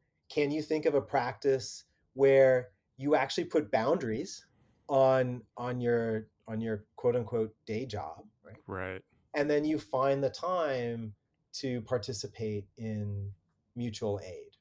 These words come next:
Speaker 1: right? So I think that that question to me i-, is,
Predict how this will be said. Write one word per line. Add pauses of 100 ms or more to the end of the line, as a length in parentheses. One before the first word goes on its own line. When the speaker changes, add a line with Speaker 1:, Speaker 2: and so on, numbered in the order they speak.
Speaker 1:
right? (200)
So (340)
I
think
that
that
question
to
me
i-,
is,